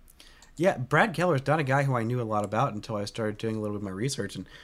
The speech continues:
you know, he's done fairly well, thirty-one innings so far, a sub two E R A.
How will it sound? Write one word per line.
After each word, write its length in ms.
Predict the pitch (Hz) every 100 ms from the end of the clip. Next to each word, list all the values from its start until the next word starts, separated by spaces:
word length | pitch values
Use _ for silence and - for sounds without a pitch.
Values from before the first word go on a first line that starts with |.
| -
you 60 | 117
know, 40 |
he's 140 | 127 160
done 180 | 156 139
fairly 280 | - 147
well, 180 | 139 131
thirty-one 400 | - 139 135 123
innings 240 | 117 120 -
so 160 | 113
far, 320 | - 113 117
a 40 | 98
sub 300 | - 110 -
two 220 | 123 110
E 140 | 110 110
R 240 | 98 95
A. 220 | 110 120